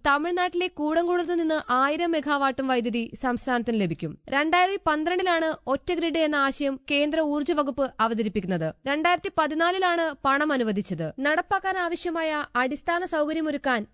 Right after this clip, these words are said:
ഇനിയും ഏറെ മുന്നോട്ടു പോകാനുണ്ട്. ഒറ്റ പവർ ഗ്രിഡ് വന്നാൽ പുറമെ നിന്ന്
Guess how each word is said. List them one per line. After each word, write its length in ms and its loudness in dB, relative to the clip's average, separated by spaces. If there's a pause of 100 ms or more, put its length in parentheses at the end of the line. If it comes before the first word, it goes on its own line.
ഇനിയും 320 -2 (160)
ഏറെ 260 2
മുന്നോട്ടു 420 0
പോകാനുണ്ട്. 580 0 (200)
ഒറ്റ 280 -2
പവർ 300 0
ഗ്രിഡ് 220 -2
വന്നാൽ 340 -2 (140)
പുറമെ 340 -2
നിന്ന് 260 0